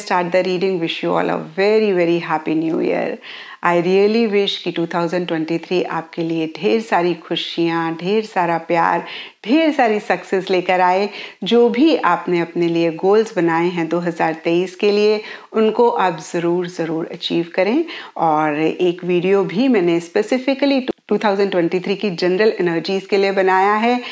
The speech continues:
आप चाहें तो उसको भी देख सकते हैं। और उसमें टिप्स भी हैं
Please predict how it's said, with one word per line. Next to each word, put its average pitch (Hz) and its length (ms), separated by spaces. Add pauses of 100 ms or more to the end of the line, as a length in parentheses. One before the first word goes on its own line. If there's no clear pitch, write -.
(240)
आप 233 280
चाहें 220 440
तो 247 140
उसको 180 340
भी 208 120
देख 196 260
सकते 214 360
हैं। 220 200
और 180 280
उसमें 180 320 (180)
टिप्स - 440
भी 254 240
हैं 254 300